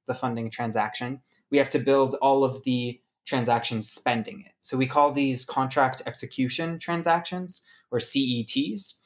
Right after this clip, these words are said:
And C E Ts are, like, as simple a transa-, well, almost as simple a transaction as you can get. Uh, they have one input,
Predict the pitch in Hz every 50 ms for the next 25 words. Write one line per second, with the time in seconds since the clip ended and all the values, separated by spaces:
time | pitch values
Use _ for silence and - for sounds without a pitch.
0 | _ _ - - _ - 131 127 - 180 175 160 139 - 156 156 147 147 131 127
1 | 123 123 117 113 - - _ _ _ _ _ _ _ _ _ _ _ - 139 143
2 | 151 147 - - 156 143 139 147 143 139 139 - 147 135 127 135 135 - - 139
3 | 131 127 - 175 196 190 165 135 - - 135 120 - 135 120 113 - 117 120 120
4 | - _ _ - - - - 127 120 117 123 123 120 - - 123 117 110 120 113
5 | - - 117 113 127 147 170 - - - _ _ _ _ _ _ _ _ _ _
6 | _ _ _ - 139 127 120 117 123 120 117 135 123 127 135 160 170 170 - 139
7 | 143 143 - 190 196 - -